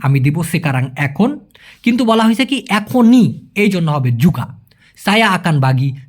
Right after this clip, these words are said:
সেকারাং juga", আমি দিব এখনই বা আমি এখনই দিব। "Awak kena pergi sekarang juga", আপনাকে এখনই যাইতে হবে, সেই ক্ষেত্রে juga কথাটি।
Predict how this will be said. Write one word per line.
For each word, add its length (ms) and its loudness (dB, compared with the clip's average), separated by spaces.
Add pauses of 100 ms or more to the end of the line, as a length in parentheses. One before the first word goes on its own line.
(140)
সেকারাং 540 2
juga", 460 -2 (640)
আমি 260 2
দিব 280 2
এখনই 460 -2
বা 140 -2
আমি 240 -2
এখনই 320 0
দিব। 240 -8 (320)
"Awak 240 2
kena 280 0
pergi 340 0 (240)
sekarang 500 2
juga", 420 0
আপনাকে 340 -2
এখনই 680 2
যাইতে 280 0
হবে, 280 -10 (420)
সেই 160 -2
ক্ষেত্রে 260 -6
juga 260 -4
কথাটি। 300 -10